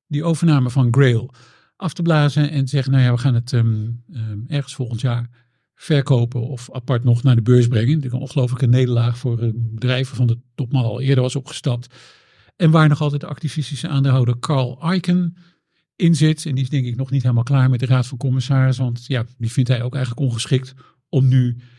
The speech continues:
die verkoop van Grail ook nog te gaan begeleiden. Nadat ze eerst natuurlijk een beetje een desastreuze aankoop hebben goedgekeurd. En een, ja, onvoorstelbaar slecht idee. Volgens mij heb ik destijds al gezegd: waarom zou je dat willen doen? Een overname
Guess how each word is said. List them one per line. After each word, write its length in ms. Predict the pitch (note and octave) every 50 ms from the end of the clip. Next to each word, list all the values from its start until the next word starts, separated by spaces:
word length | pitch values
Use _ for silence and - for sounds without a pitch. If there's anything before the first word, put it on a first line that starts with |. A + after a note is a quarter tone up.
| _ _ -
die 140 | - C#3 A#2+
verkoop 460 | - G#3 G#3+ - C#3 A2+ G#2+ - -
van 260 | _ - - D3+ C3+ B2
Grail 260 | C3 C#3 A#2 A2+ A#2
ook 120 | C#3+ A2
nog 120 | A#2+ A#2+ A#2+
te 80 | -
gaan 140 | C3+ C3+ A#2+
begeleiden. 440 | A#2 A#2 C3 C3+ B2+ A#2+ A#2+ B2 B2
Nadat 220 | C3 C3+ C#3 C#3
ze 100 | - D3+
eerst 140 | C3+ C#3 A#2
natuurlijk 280 | A#2+ B2 C#3 C#3 C#3+ C#3
een 60 | C#3+
beetje 160 | B2+ - C#3+
een 120 | C3+ C#3
desastreuze 540 | A#2 C3+ C#3 B2+ - - - C#3+ C#3 C3 -
aankoop 520 | - C#3 D3 D3 C#3+ B2+ A#2 A#2+ - _ _ _ _ _ _ _ _ _
hebben 240 | - B2+ A#2+ A#2 A#2
goedgekeurd. 480 | - C3 A#2 - - - C3+ B2 A#2+
En 100 | B2+ B2
een, 300 | B2+ B2 C3+ B2+ - _ _ _ _
ja, 200 | - D3+ C#3+ -
onvoorstelbaar 640 | - G#3 F#3+ F#3 - D#3 - - G#3 G#3 F#3+ D#3+ C#3+
slecht 280 | - - E3+ D3+ - -
idee. 220 | D3 C3 E3 G#3
Volgens 220 | A3+ - - D#3+ C#3
mij 100 | E3 E3
heb 80 | D3
ik 100 | D3+ C#3+
destijds 380 | D#3+ D#3 - - E3+ E3 D3+ -
al 80 | D#3+
gezegd: 340 | D3 C#3 C#3 D3+ C3+ C3 - _ _ _ _ _ _ _ _ _ _ -
waarom 440 | A#2+ A#2 E3+ G#3+ G#3 F3 F3 F3
zou 200 | D3 E3 F3 E3
je 60 | D3+ C#3+
dat 120 | D3+ B2
willen 180 | D#3 D3+ C#3+ C3
doen? 220 | D3 G#3+ C#4 - _ _ _ _ _ _ _ _ _ _ _ _ _ _ _ _
Een 140 | - B2+ A#2
overname 640 | D3+ E3+ C3+ B2+ D#3 D3+ D3 D3 C#3 C#3 C#3 D3